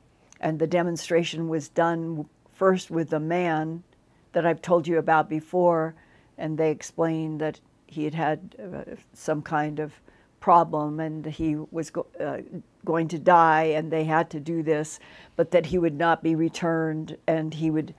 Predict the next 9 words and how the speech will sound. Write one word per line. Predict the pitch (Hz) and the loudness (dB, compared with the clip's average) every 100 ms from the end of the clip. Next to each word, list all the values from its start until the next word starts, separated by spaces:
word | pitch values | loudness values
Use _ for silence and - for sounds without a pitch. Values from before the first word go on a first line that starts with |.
| _ | _
spend | - - 170 160 | -4 2 4 4
the | |
rest | 156 170 180 | 4 4 2
of | 160 | -2
his | 127 175 151 | 0 -2 0
life | 160 175 156 156 - - _ _ _ _ _ _ - | 4 6 6 2 -8 -20 _ _ _ _ _ _ 0
with | 175 151 | 2 4
the | 165 | 0
soul | - 185 185 165 151 156 | 6 8 10 10 6 2